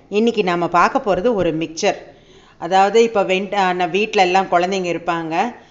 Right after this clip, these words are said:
ஆ, ஏதாவது வேணும் அப்படின்னு சொல்லிட்டு கேட்பாங்க, ஸ்நாக்ஸ். அப்பப்போ நம்ம கொஞ்சம் கொஞ்சம் ஏதாவது கொடுக்க வேண்டியதா இருக்கும்.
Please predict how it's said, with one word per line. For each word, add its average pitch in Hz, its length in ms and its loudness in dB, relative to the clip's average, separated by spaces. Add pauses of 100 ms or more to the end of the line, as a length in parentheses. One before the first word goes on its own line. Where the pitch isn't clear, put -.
(160)
ஆ, 180 380 2
ஏதாவது 202 520 4
வேணும் 202 340 0
அப்படின்னு 180 260 -2
சொல்லிட்டு 175 440 -4
கேட்பாங்க, 175 680 -4 (460)
ஸ்நாக்ஸ். 202 560 -2 (100)
அப்பப்போ 262 360 -2
நம்ம 247 240 0
கொஞ்சம் 202 280 -4
கொஞ்சம் 202 220 -2
ஏதாவது 202 400 4
கொடுக்க 202 260 -4
வேண்டியதா 175 500 0
இருக்கும். 165 340 -6